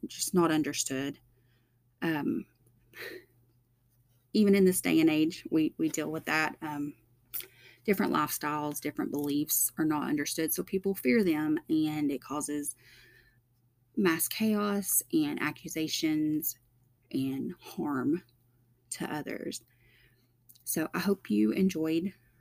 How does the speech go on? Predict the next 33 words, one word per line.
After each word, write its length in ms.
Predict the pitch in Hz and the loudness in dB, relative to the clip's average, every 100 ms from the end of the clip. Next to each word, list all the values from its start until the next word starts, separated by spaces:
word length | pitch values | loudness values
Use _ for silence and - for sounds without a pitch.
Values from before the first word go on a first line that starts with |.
| _ _ _ _ _ _ - - _ | _ _ _ _ _ _ -20 -20 _
this 280 | 170 160 - | -8 -6 -4
little 320 | 160 160 160 | -2 -2 -4
satanic 540 | - 156 151 160 156 - | -4 -6 -4 -2 -2 -4
panic 460 | 147 147 151 - _ _ - - - - _ _ | -6 -4 -4 -8 _ _ -20 -20 -20 -20 _ _
trip 240 | - 185 - | -2 0 4
down 180 | 165 | 6
memory 300 | 165 160 160 | 8 8 6
lane. 460 | 156 147 147 160 185 - - | 4 2 4 4 2 -6 -6
Um, 380 | 160 156 160 - | -4 -2 -4 -4
some 220 | - 170 | -6 -2
of 100 | 156 - | -2 4
you, 200 | 160 165 | 2 4
if 200 | 170 - | -2 -6
you're 180 | 151 147 _ _ _ _ | -6 -8 _ _ _ _
not 180 | 208 156 | -4 -4
familiar 420 | - 156 151 147 | 0 0 2 -2
with 200 | 151 143 | -4 -6
it, 160 | 160 175 _ _ _ _ - | -8 -10 _ _ _ _ -8
um, 300 | 143 143 170 | -6 -6 -6
those 200 | 151 151 | -6 -4
of 100 | 151 | 0
you 100 | 143 | 2
my 240 | 147 143 - | 2 2 -2
age 300 | 147 147 - | -2 -2 -4
probably 360 | - 160 143 | -12 -6 -4
remember 400 | 147 151 156 156 | 0 2 2 2
a 80 | 156 | 0
lot 180 | 165 165 | 0 -2
of 120 | 156 | -4
this 160 | 151 - | -4 -6
stuff. 340 | - 151 - - _ - - - _ _ _ | -4 -6 -8 -14 _ -20 -20 -20 _ _ _
And 400 | 175 165 160 156 - _ _ _ _ _ - | 6 8 8 2 0 _ _ _ _ _ -4
I, 120 | 185 | -2